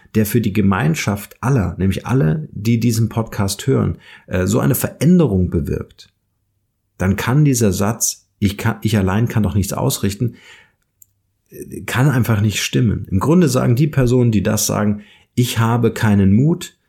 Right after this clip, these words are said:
meine Dankbarkeit zu zeigen.“ Und darüber, oder,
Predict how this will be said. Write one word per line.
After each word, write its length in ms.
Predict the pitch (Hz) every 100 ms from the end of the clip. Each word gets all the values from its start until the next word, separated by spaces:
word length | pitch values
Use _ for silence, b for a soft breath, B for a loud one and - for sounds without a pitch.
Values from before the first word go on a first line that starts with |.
| _
meine 300 | - 90 92
Dankbarkeit 880 | 87 104 123 - 92 - - 73 -
zu 120 | 85
zeigen.“ 500 | 73 - 62 - 73 - _ _ _ _ _ _ _ _ _ _ _ _ b b b b b _ _ -
Und 140 | 90
darüber, 640 | 104 135 156 147 147 143 139 _ _ _ _ _ _ _ _ _ _ - 98 -
oder, 380 | 95 87 -